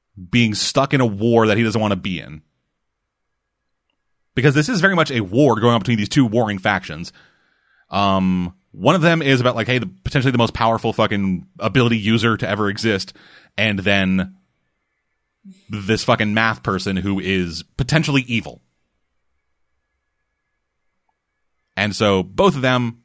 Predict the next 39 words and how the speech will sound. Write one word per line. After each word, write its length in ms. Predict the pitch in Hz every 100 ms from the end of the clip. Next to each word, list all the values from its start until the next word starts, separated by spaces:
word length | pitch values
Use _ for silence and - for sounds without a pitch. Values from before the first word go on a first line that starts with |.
| _ _ _ _ _ _ _ _
are 320 | 104 104 101 95
having 240 | 107 104
competing 300 | 110 160 160
goals 280 | 117 113 101
and 140 | 107
stuff. 320 | - 110 101
Um, 420 | 90 90 87 85 - _ _
they 100 | 110
don't 140 | 135
really, 240 | 143 135 117
they 160 | 95
don't 160 | 131 147
necessarily 400 | 147 123 131 117
want, 380 | 98 104 104 101
uh, 220 | 90 85
like, 160 | 92 92 95 - _ _ _ _ 156
we 80 |
don't, 280 | 196 240 175
we're 160 | 196 247
not 80 | 220
necessarily 320 | 196 196 160
sure 240 | - 147
who 260 | 127 127 135
is 220 | 123 110
the, 140 | 110
who's 140 | 98 117
on 40 |
the 80 | 120
right 160 | 104 110
side 100 | 107
of 60 |
history 220 | 107 135 120
here. 240 | 131 127 - - _ _ _
And 360 | 117 120 113 101 _ -
the 80 |
main 140 | 131 170
character 380 | 254 - 175 - _ _ 95
doesn't 300 | 92 - 107
care, 380 | 92 143 107 71